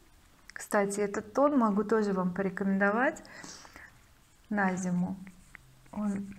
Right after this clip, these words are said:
классно держится на коже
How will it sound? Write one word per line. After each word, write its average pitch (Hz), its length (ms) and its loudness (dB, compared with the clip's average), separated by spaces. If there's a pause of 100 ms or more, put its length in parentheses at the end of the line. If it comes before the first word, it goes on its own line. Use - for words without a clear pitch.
классно 208 760 -4 (220)
держится 202 680 -2
на 202 180 -2
коже 233 680 -2